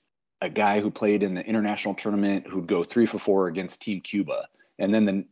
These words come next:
two batters later is, like, an eighteen-year-old who just has been playing for a couple of years. And so, like, it, it's kind of a mixed mash of things, but, like, um, it was, like,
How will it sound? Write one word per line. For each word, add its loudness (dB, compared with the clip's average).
two 0
batters 2
later 0
is, -6
like, -8
an -10
eighteen-year-old -2
who -6
just -8
has -8
been -10
playing -2
for -10
a -12
couple -8
of -14
years. -8
And -10
so, 2
like, -4
it, 2
it's -2
kind 0
of -2
a -6
mixed -4
mash -6
of -10
things, -8
but, -4
like, -8
um, 0
it 2
was, 0
like, -14